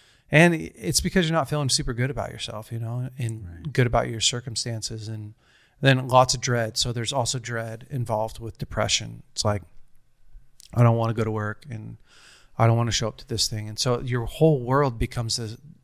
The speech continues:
Speaker 1: like, your whole entire life becomes this place of just, like, <clears throat>
Speaker 2: Burden.
Speaker 1: Yeah.
Speaker 2: Yeah.
Speaker 1: Everything's a burden.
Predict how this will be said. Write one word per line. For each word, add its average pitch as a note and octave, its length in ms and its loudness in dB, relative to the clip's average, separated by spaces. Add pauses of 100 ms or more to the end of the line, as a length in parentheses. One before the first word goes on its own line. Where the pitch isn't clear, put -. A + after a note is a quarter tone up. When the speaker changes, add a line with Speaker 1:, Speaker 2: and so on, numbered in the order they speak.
(360)
Speaker 1:
like, B2+ 140 2
your B2+ 100 2
whole D3+ 280 2
entire A#2+ 360 -2
life A2 340 -6
becomes A2 340 -4
this A2 160 0
place - 380 -2
of A2+ 80 -14
just, - 320 -6
like, - 320 -8 (1200)
<clears throat> G#2+ 400 -10
Speaker 2:
Burden. F#2 500 -8 (200)
Speaker 1:
Yeah. G2+ 420 0
Speaker 2:
Yeah. - 60 -20 (400)
Speaker 1:
Everything's A2 500 6
a - 40 -8
burden. - 400 -6